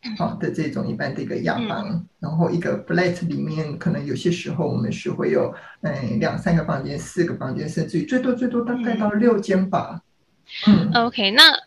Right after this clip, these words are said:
Speaker 2: 呃，像英国的话，就是会有 standard room，或是刚刚我们提到我自己住的那种 en suite，或是说 studio 嘛。那 standard room 的话，就是，呃，你房间里面是没有卫浴的，你就只是房间这样子。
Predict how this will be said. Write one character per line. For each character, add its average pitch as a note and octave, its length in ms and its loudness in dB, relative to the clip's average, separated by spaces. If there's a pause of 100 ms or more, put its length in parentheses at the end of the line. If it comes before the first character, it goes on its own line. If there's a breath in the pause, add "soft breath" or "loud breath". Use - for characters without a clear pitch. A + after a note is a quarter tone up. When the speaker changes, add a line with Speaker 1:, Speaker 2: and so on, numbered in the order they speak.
(100)
Speaker 2:
呃， A#3 200 4
像 E4 240 6
英 C#4 160 6
国 G#3+ 160 0
的 F#3+ 140 2
话， G#3 380 2
就 A3 180 -2
是 A3+ 180 -2
会 A3 160 0
有 F#3+ 80 2
standard G3+ 460 -2
room， G3 300 -4
或 G3+ 100 -2
是 G3+ 160 -2
刚 G3+ 140 -2
刚 G#3 120 -2
我 G#3 140 -6
们 G#3 100 -8
提 - 160 -6
到 F#3+ 280 -2
我 G#3 120 2
自 F#3+ 140 -4
己 G#3+ 140 0
住 G#3+ 180 -4
的 F#3+ 80 -4
那 F#3+ 140 -2
种 G3 120 -6
en G3+ 240 -2
suite， - 200 -8 (100)
或 G#3 100 0
是 A3 140 0
说 G3+ 160 -2
studio - 520 -4
嘛。 - 200 -14
那 B3 160 2 (320 loud breath)
standard C#4+ 380 2
room C#4+ 160 0
的 G#3+ 100 0
话， A3+ 220 2
就 G#3 240 -2
是， G3+ 500 0 (400 loud breath)
呃， A3+ 100 4
你 G#3 180 2
房 G#3+ 200 0
间 E4 140 2
里 G#3+ 80 2
面 G#3+ 180 2
是 A3 140 -4
没 G3 140 -2
有 - 200 -6 (160)
卫 A#3 140 2
浴 A3+ 200 -6
的， - 140 -14 (380)
你 G#3+ 100 -8
就 A3+ 140 -2
只 G3+ 160 -6
是 G#3 180 -4
房 - 220 -10
间 G3+ 260 -6
这 - 80 -4
样 - 100 -4 (120)
子。 - 160 -18